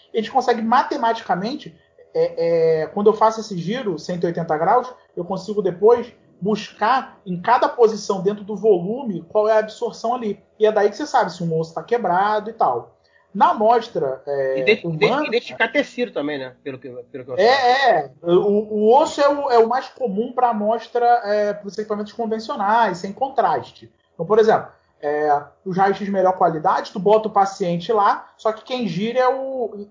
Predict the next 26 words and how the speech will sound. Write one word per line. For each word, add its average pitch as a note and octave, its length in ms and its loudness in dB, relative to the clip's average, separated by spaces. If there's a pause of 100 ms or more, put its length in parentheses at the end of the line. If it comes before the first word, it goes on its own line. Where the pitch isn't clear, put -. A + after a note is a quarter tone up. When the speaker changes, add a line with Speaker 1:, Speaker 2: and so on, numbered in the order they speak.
(120)
Speaker 1:
é, F3+ 140 0 (100)
quem G3 220 -2
gira G#3 300 2
é A3 80 6
o... G#3+ 760 2 (240)
é F#3 80 0
a G#3+ 100 4
fonte A#3+ 400 4
e C4 40 -10
o G#3+ 40 -12
detetor, A#3 500 4
né? F3 300 0 (320)
Quando C#4+ 220 -2
você E4 100 -4
tá A#3+ 160 2
na A3 120 2
microtomografia, G3+ 1300 -2
que - 140 -4
aí G3 180 2
é - 20 4
a F3+ 80 4
área E3 200 0
de - 80 -16
pesquisa E3+ 600 -10
que - 80 -8
eu C3 120 -4